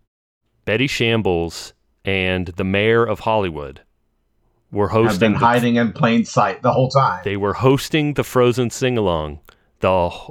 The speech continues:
Speaker 1: this whole time. And we were halfway through, and I looked at Claire and I said, "That's Betty Shambles." And then about five minutes later, I looked at her and I said,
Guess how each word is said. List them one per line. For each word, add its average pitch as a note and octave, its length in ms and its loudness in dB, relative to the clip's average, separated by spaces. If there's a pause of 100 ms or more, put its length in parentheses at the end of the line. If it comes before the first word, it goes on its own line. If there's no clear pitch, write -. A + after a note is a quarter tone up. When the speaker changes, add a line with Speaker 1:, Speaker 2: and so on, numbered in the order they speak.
Speaker 1:
this A#2 240 -2
whole C#3 200 -2
time. E3+ 340 -8 (680)
And A2 500 2 (380)
we A#2 140 0
were G#2+ 160 -2
halfway D#3 760 -2
through, C3+ 520 -2 (360)
and G#2+ 160 -2
I A2 80 0
looked C#3+ 280 -4
at - 100 -6
Claire C3 280 -6
and F2 100 -6
I F2+ 80 -6
said, F2 300 -8
"That's C#3 300 -10
Betty A#2+ 240 -4
Shambles." - 580 -10 (600)
And G2+ 220 0
then G#2 560 2 (180)
about G#2+ 220 -2
five A#2+ 280 -2
minutes B2+ 300 -2
later, D3 220 0
I A2+ 40 2
looked A2+ 240 -4
at A#2 60 -10
her A2 80 -4
and G#2+ 80 -4
I G#2+ 80 -4
said, G#2+ 260 -6